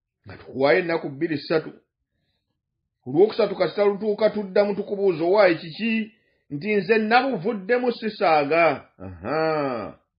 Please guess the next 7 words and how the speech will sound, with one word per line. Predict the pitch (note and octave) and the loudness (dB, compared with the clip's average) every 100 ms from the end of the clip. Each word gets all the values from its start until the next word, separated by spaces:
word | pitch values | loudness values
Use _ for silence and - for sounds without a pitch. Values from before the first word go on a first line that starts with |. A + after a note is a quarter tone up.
| _ _ _ _ _ _ _ | _ _ _ _ _ _ _
Awo | - A2 | -4 -2
Sultani | A#2 B2+ B2 G#2 C#3 D#3 D3 C3 | -2 -4 -6 -2 0 0 -2 -4
ng'avaayo | B2+ A#2 A#2 G#2 C3 C#3+ D3+ D3+ | -2 -2 -2 0 0 2 2 -2
ng'alamula. | C#3+ A#2+ A2+ C3+ C3+ C#3 C#3+ C3+ C#3 _ _ _ _ _ _ _ _ _ _ _ _ _ _ _ _ _ _ _ _ - | -2 -2 0 -2 -2 0 2 0 -4 _ _ _ _ _ _ _ _ _ _ _ _ _ _ _ _ _ _ _ _ -2
"Wayenze | C#3+ F3+ G3 G3 F3+ G#3+ A#3+ A#3 | 2 4 4 4 4 4 4 2
oli | G3+ A3+ | -2 -2
mufumbo?" | G#3+ G#3+ A3+ A3+ G#3+ D3+ | -4 -4 -4 -2 -2 -4